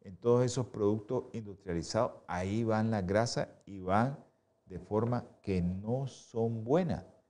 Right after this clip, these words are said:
que usted no se las puede consumir así. Entonces, tenga mucho cuidado con este tipo de grasas que usted va a consumir, porque esas grasas son peligrosas. Acuérdense que se vuelven,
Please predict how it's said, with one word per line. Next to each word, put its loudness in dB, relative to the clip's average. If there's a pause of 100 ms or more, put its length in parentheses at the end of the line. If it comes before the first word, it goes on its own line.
(220)
que 0
usted -2
no -4
se -10
las -2
puede 0
consumir -8
así. -12 (440)
Entonces, 2 (240)
tenga 2
mucho 0
cuidado 0
con -10
este -18
tipo -2
de 4
grasas -2
que -12
usted -6
va 2
a -4
consumir, -12 (540)
porque 2
esas 0
grasas 4 (880)
son -2 (380)
peligrosas. 6 (480)
Acuérdense 2
que -4
se -4
vuelven, 4